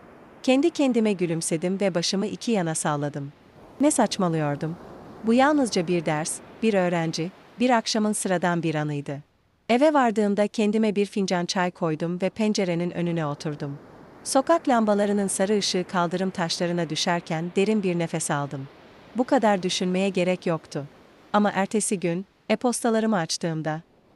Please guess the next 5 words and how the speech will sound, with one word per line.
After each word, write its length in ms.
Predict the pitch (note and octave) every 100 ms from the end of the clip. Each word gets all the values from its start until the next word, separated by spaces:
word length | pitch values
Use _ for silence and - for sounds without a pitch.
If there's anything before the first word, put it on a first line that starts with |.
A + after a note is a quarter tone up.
| _ A3+
gönderici, 640 | A3+ A3+ F#3 E3 D#3+ F#3 - - -
Kerem 320 | B3 C4+ D4
Yılmaz 420 | A3+ F#3+ F#3 -
konu, 360 | - D3+ D3 D#3 - - -
dersleriniz, 720 | G#3+ A3 C4 A#3 G#3+ A3